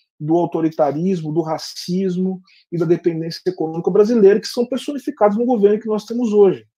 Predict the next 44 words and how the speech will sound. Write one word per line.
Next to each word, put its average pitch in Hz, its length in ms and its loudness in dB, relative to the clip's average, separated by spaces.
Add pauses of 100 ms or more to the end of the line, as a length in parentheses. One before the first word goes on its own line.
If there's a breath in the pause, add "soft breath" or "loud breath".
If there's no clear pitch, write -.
(420)
Né? 156 180 0
Ou 185 80 0
seja, 139 280 -6
o 160 280 -4
governo 165 300 0
que 214 40 4
nós 190 100 -2
temos 208 180 -2
hoje 202 120 2
é 220 40 6
a 220 40 4
personificação 208 880 -4
de 196 120 -4
todas 208 300 -2
as 220 60 -10
mazelas 170 340 -4
estruturais 185 560 -4
do 170 80 -2
Brasil, 208 460 0 (320 soft breath)
em 269 100 -2
conexão 262 580 -4
também 180 400 2
com 214 320 0 (380)
uma 180 200 -4
conjuntura 196 640 0
internacional. 190 600 -2
Eu 180 120 0
acho 226 120 -2
que 285 60 -2
o - 80 -4
Florestan 247 420 2
é 233 40 -2
um 226 120 0
homem 220 120 0
que - 60 -8
tá 220 100 0
pensando 220 500 -4
isso, 143 180 -2
é 196 40 0
um 190 80 -4
pensador 190 440 0
da 180 80 0
América 180 320 -4
Latina. 170 520 -6